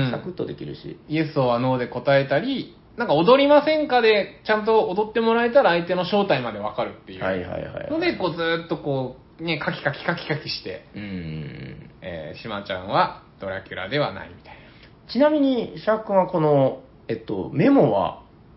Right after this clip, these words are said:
Speaker 2: あり、なし、どっち？なんか結構人によって違って。
Speaker 1: あー、僕は、なし派でした。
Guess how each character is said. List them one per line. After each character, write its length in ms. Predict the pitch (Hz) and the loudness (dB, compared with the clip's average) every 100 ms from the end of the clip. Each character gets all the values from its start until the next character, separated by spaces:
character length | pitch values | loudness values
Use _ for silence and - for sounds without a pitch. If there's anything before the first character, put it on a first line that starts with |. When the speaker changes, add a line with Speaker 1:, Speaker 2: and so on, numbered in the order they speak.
| - - - - | -20 -20 -20 -10
Speaker 2:
あ 160 | - 156 | 0 4
り、 240 | 190 143 | 4 2
な 180 | 117 127 | 0 0
し、 240 | - 92 - - | 0 -8 -14 -12
ど 100 | 107 | -14
っ 20 | - | -14
ち？ 180 | - - - - - | -20 -20 -20 -20 -8
な 80 | 147 | -4
ん 20 | |
か 80 | 143 | -4
結 240 | - 262 - | -4 -6 -4
構 160 | - | -4
人 220 | - 220 | -2 0
に 80 | 226 | 2
よ 100 | 233 | 2
っ 40 | - | 2
て 80 | |
違 20 | 139 | 2
っ 0 | |
て。 80 | |
Speaker 1:
あ 420 | 151 160 151 160 156 - | 4 6 6 4 2 2
ー、 180 | - | 2
僕 160 | 233 302 | -2 2
は、 480 | 311 330 196 - - - | 6 8 6 0 -10 -8
な 180 | 156 175 | 0 0
し 100 | 175 | 2
派 260 | 226 208 202 | 0 0 0
で 60 | 202 | -2
し 60 | |
た。 140 | - | -6